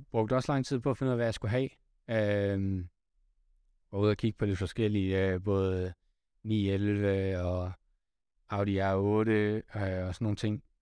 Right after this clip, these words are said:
Men ja, i ni elleve, det, det er, det, det var en mega fed bil. Den kører,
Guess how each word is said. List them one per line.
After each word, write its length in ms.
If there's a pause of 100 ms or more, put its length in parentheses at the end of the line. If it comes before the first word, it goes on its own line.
(100)
Men 280 (840)
ja, 140
i 140
ni 220
elleve, 280
det, 360
det 160
er, 180 (800)
det, 180
det 80
var 120
en 80
mega 260
fed 240
bil. 220
Den 100
kører, 200